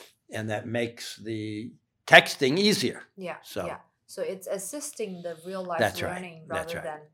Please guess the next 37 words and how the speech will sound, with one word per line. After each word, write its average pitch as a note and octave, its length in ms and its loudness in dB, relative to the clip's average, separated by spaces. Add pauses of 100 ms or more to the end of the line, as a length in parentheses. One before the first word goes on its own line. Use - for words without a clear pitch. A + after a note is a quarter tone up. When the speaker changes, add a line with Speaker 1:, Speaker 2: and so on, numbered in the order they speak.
(180)
Speaker 2:
overtake, F#3 760 -10
you - 60 -8
know, - 120 -18
Speaker 1:
Right. - 220 -8
Speaker 2:
the - 80 -14
whole - 160 -8
Speaker 1:
And B2 100 2
that's C3 200 6
Speaker 2:
thing. - 60 -12
Speaker 1:
part G2+ 180 0
of F2+ 60 -6
the F2+ 60 -8
problem. G2 380 2
You F#2+ 80 -8
know, G#2 100 -4
when F#2+ 100 -4
Speaker 2:
Yeah. - 40 -6
Speaker 1:
people G#2+ 240 -2
talk G2+ 240 -2
about F#2 240 -2
their F2+ 140 -6
friends, G2 580 -6 (320)
Speaker 2:
Yeah. E3 120 -6
Speaker 1:
they're G2 100 2
only A#2+ 240 -2
friends G2 380 -8
online. G2 480 -4 (1040)
You G2 80 -10
know, G2+ 400 -4
now G2 320 0
maybe G#2+ 360 0
that's G2+ 440 0
the A2 180 -4
new A#2 260 -2
generation A#2 760 0
of G#2 160 -4
friends, B2+ 580 0